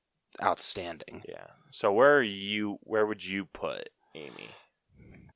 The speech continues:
Speaker 1: Okay, you said a ninety-four, ninety-five, right?
Speaker 2: Yeah.
Speaker 1: Isn't that what you said?
Speaker 2: Yeah, but where would you put her?
Speaker 1: Um, I'll give you a point higher than Florence P-, uh, yeah, Florence. No, <laughs> I'm
Speaker 2: Like,
Speaker 1: sorry.
Speaker 2: no, where
Speaker 1: I
Speaker 2: would
Speaker 1: will
Speaker 2: you,
Speaker 1: give you
Speaker 2: where
Speaker 1: a
Speaker 2: would
Speaker 1: point
Speaker 2: you
Speaker 1: higher.
Speaker 2: personally put her?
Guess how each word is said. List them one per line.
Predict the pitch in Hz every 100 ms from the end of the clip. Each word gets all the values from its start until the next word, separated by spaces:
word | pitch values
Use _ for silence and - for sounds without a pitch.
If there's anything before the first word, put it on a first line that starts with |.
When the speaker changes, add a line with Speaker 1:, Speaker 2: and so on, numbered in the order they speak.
| _ - _ _ _ _ _ _
Speaker 1:
Okay, | -
you | 101 127
said | - 131 117 101
a | - 104
ninety-four, | 104 107 107 104 - 107
ninety-five, | 98 90 87 - - 92 80 78
right? | 104
Speaker 2:
Yeah. | 71 - -
Speaker 1:
Isn't | 110
that | 110
what | 113
you |
said? | - 127 143 _ _ - -
Speaker 2:
Yeah, | 85 - -
but | 104
where | 113 113
would | 104
you | 98 95
put | - - -
her? | 78 62 -
Speaker 1:
Um, | 127 123 127 127 120 - - _ _ _ _ _ _ _ _ _ _ _ _ _ _ -
I'll | 131
give | 151
you | 139
a |
point | - - 131 110
higher | 104 95 87 87 _ -
than | 98
Florence | - 101 95 - _ -
P-, | -
uh, | 117 95 90 -
yeah, | - 113 95
Florence. | - 110 104 - - - -
No, | 143 101 -
<laughs> | -
I'm | - -
Speaker 2:
Like, | 147
Speaker 1:
sorry. | -
Speaker 2:
no, | 165 127
where | 104 131 151
Speaker 1:
I |
Speaker 2:
would | 165
Speaker 1:
will | 170
Speaker 2:
you, | 147
Speaker 1:
give | 143
you |
Speaker 2:
where | 131
Speaker 1:
a | 143
Speaker 2:
would | 143
Speaker 1:
point | 147
Speaker 2:
you | 117
Speaker 1:
higher. | 101 98
Speaker 2:
personally | - 117 107 - 95
put | - 95
her? | -